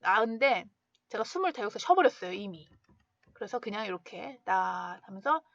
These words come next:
얘를 뒷마디로 보내버리죠, 뭐. 그리고 저는 이음줄을 그냥 이렇게 다 말, 한 마디씩 했는데요. 이렇게 해도 돼요. 예, 원래 이렇게 하는 게 더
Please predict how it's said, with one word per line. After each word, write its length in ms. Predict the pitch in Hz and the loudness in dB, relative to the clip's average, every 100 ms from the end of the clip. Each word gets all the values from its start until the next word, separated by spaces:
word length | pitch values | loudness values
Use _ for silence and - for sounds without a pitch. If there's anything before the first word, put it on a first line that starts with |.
| _ _ - | _ _ 0
얘를 440 | 214 233 294 330 339 _ _ _ _ | 2 2 2 0 -4 _ _ _ _
뒷마디로 580 | 220 247 285 269 208 247 | -8 0 2 2 0 -2
보내버리죠, 640 | - 226 269 - 175 220 | -2 0 2 0 -6 -8
뭐. 220 | 202 151 _ _ _ _ _ _ _ _ _ | -8 -10 _ _ _ _ _ _ _ _ _
그리고 320 | 220 220 233 | -8 -4 -4
저는 600 | 226 208 247 277 277 247 - _ _ - | -2 -4 -2 -2 -4 -8 -12 _ _ -16
이음줄을 420 | 214 269 269 254 | -8 -6 -6 -8
그냥 160 | 226 202 | -6 -8
이렇게 280 | 254 254 | -4 -4
다 380 | 233 - 190 208 | -2 4 6 6
말, 180 | 185 180 | 4 -2
한 180 | - 370 | -4 4
마디씩 300 | 440 440 269 | 4 4 -4
했는데요. 760 | 262 262 208 196 214 262 196 - _ _ _ _ _ _ _ _ _ - | -2 -2 -2 0 2 2 0 -6 _ _ _ _ _ _ _ _ _ -8
이렇게 420 | 233 339 - 359 | 0 0 0 2
해도 260 | 320 330 330 | 4 2 -2
돼요. 580 | - 196 190 202 202 - | -6 -6 -4 -4 -4 -10
예, 220 | 190 - - | -14 -14 -4
원래 240 | 214 285 285 | 0 2 2
이렇게 300 | 240 - 320 | -2 -2 2
하는 280 | 294 277 254 | 2 2 -4
게 100 | 254 | -4
더 580 | - 196 214 233 175 | 2 4 6 6 4